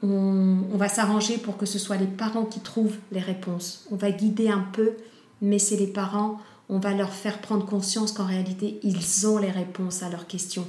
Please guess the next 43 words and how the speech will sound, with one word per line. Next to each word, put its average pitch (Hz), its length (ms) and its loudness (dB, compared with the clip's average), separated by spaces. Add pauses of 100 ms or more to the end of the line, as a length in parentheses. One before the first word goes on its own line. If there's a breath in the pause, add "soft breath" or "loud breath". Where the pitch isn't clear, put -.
(320)
Il 185 60 -12
faut 202 220 0
juste 196 420 0
qu'ils 190 160 -4
se - 140 0
fassent 190 280 -6
confiance. 175 580 -8 (340 loud breath)
Et 202 60 0
ça, 208 200 2
c'est 202 200 2
vraiment 185 600 0
dans 185 140 -2
notre, 180 400 -6
dans 180 160 -6
notre 180 300 -6
accompagnement. 180 680 -6 (460 loud breath)
Et 208 80 0
c'est 214 160 0
comme 202 180 2
ça 208 240 0
que 208 140 -6
les 185 160 0
filles 214 360 0
ont 185 160 2
envie 180 420 -2
d'accompagner 190 640 0
aussi 190 280 -2
ses 185 180 -2
parents. 190 400 -6 (540 loud breath)
C'est, 190 340 0
euh, 175 240 -4 (460 loud breath)
c'est, « - 220 -2
Je 196 40 -2
vais 190 100 0
pas 202 180 -4
t'imposer 190 680 0
des 185 160 2
choses, 202 640 0 (120)
on 180 40 -2
va 180 160 -2
y 185 100 2
aller 185 180 0
ensemble, 175 520 -2